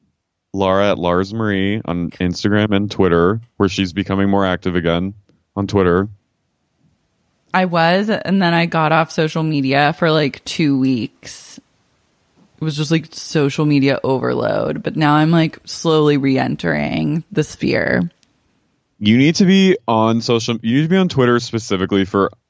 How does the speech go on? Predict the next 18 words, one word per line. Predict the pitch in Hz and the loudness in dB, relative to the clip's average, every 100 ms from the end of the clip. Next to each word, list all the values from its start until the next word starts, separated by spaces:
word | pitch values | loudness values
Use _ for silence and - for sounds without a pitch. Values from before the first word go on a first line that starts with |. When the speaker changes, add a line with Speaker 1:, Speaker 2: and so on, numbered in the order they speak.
| _ - | _ -2
Speaker 1:
Ana | 90 92 90 | 0 0 2
de | 92 90 | 2 4
Armas | 78 87 85 87 85 - - 85 | 2 2 0 0 -2 -6 -6 -4
updates. | 78 76 - - - - - _ - - - _ _ _ | -2 -4 -2 -4 -8 -12 -14 _ -20 -20 -20 _ _ _
Speaker 2:
The | 196 202 | -4 -2
Ana | 202 214 262 | 0 0 2
de | 277 | 2
Armas | 226 208 190 | 2 0 -2
updates | 160 175 156 170 | -2 -2 -2 -2
are | 156 | -2
really | 139 143 135 127 | 0 0 0 -2
good. | 98 78 73 135 160 - _ _ _ _ _ _ - | -4 -6 -6 -6 -8 -10 _ _ _ _ _ _ 0
Speaker 1:
They | 117 | 0
troll | - 131 131 | 2 2 2
her | 147 156 156 | 4 2 0
so | - 107 98 | -2 0 0
much. | 98 82 95 104 - | 0 -2 -4 -6 -8
And | 104 104 101 | -4 -4 -6